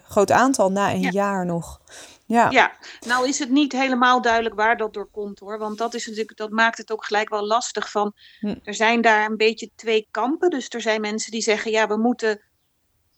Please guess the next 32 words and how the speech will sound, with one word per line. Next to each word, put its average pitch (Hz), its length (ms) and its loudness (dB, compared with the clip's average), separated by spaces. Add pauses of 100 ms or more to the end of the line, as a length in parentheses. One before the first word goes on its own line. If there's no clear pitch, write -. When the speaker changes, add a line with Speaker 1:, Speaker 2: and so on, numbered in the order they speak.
(160)
Speaker 2:
neurobiologisch 220 960 4
beter 254 600 0
kijken. 262 420 0
Dus 262 180 -4
we 240 80 -4
moeten 226 340 0
met 208 200 -4
veel 240 240 0
gevoeliger 262 580 2
scans 214 460 0
kijken." 269 400 -2
En 220 80 -2
die 208 100 -2
zijn 196 240 2
er 240 80 0
nu 247 180 0
ook. 254 200 0
D 214 240 2
T - 40 -14
I 233 260 -4
is 277 120 -4
zo'n 262 180 -2
techniek 254 420 -2
waarbij 208 360 2
je 208 140 -2 (300)
die 214 120 -12
subtiele 220 460 0
schade 226 460 2
beter 214 340 2
kunt, 208 380 -6 (760)
eh, 202 320 -6
detecteren. 214 800 2